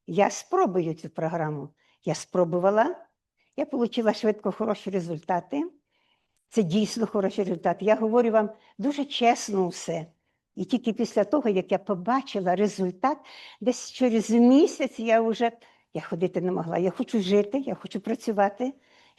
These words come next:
Я ще працюю, і ще хочу працювати. Так, і насолоджуватися життям, і на дачі працювати. Мені треба ходити, я не можу не ходити.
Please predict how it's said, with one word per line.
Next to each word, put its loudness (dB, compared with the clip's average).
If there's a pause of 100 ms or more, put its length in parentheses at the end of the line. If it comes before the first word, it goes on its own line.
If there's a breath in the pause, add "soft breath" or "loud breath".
Я -2
ще -2
працюю, 0
і -8
ще -6
хочу -8
працювати. -2 (760 soft breath)
Так, -2 (120)
і 2
насолоджуватися 0
життям, 2
і 2
на 2
дачі 4
працювати. -2 (120)
Мені -2
треба -2
ходити, 0
я -6
не -2
можу -2 (180)
не 2
ходити. -6